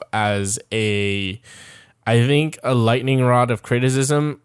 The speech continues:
and his own criticism of, you know, the status quo involving politics and racism and whatnot.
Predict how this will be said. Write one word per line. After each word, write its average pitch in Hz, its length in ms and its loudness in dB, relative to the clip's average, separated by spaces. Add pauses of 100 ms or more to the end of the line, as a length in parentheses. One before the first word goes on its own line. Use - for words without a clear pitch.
and 110 420 -4
his 117 240 -4
own 117 220 -4
criticism 117 580 0
of, 101 500 -4
you 107 120 -6
know, 98 120 -4
the 92 120 -10
status 98 400 -4
quo 98 260 0
involving 92 480 -4
politics 92 580 -6
and 95 80 -8
racism 90 480 -8
and 90 120 -10
whatnot. 82 480 -10